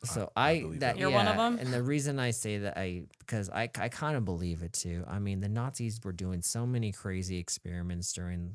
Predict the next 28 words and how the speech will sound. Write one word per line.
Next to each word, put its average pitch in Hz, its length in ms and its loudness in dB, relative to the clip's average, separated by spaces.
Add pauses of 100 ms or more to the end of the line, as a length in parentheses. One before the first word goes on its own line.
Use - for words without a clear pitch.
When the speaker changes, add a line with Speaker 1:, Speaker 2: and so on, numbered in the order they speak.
Speaker 2:
like, 87 360 -8
uh, 87 320 -10 (400)
the 87 80 -6
war 85 400 -4
and 87 140 -4
during 87 260 -4
the - 60 -10
Holocaust, 87 840 -8
and, 85 260 -6 (680)
uh, 85 260 -2 (100)
who 117 80 0
knows? 104 440 0
Maybe 92 280 -4
they 101 160 -2
do 107 180 -2
have 101 200 0
some 95 200 -6
crazy 95 420 -4
shit 90 280 -4
down 90 280 -2
there. 90 360 -2
A 87 60 -12
lot 123 220 -6
of 165 80 -2
people, 185 340 -2
I 143 80 -2
think, 165 280 -6
I, 117 160 -10